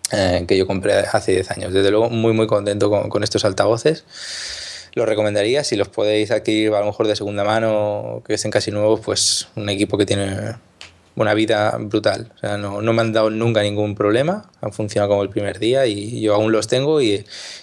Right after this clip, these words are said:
y espero que me acompañen muchos años más hasta,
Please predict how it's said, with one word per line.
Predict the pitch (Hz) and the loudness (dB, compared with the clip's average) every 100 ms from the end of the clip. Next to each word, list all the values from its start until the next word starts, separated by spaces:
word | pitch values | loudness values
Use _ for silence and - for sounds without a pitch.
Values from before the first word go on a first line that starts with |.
| - | 0
y | |
espero | 104 107 | 2 2
que | 113 | 2
me | |
acompañen | 107 101 98 101 98 98 98 107 - - | 2 2 2 0 0 -2 -4 -10 -16 -6
muchos | 113 107 107 | -2 0 -2
años | 98 98 | -4 -2
más | 110 135 | -2 0
hasta, | 127 - 98 98 - | 0 0 -2 -4 -8